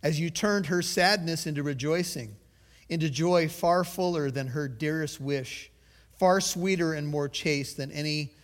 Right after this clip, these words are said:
she had hoped to find." Sometimes we pray, and what we're asking for is something smaller than maybe what God wants to do. But at least we're putting it before him and asking for his, his help. So, is anyone suffering? Look at,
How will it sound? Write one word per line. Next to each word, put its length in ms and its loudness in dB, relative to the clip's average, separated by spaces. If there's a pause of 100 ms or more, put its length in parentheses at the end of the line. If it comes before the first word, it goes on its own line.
(140)
she 200 -6
had 100 -2
hoped 460 -6 (300)
to 100 -10
find." 420 -8 (680)
Sometimes 440 -2
we 120 0
pray, 500 6
and 220 -2
what 160 0
we're 140 2
asking 440 4
for 340 2
is 80 -2
something 380 -4
smaller 480 2
than 180 0
maybe 220 2
what 240 0
God 260 2
wants 300 -6
to 140 -6
do. 320 0 (720)
But 140 0
at 80 0
least 260 0
we're 140 0
putting 320 0
it 160 -4
before 420 -4
him 340 -4 (760)
and 160 -6
asking 400 -4
for 220 -8
his, 280 -10 (120)
his 180 -8
help. 400 -8 (880)
So, 320 6
is 140 2
anyone 320 2
suffering? 440 2
Look 140 2
at, 80 -2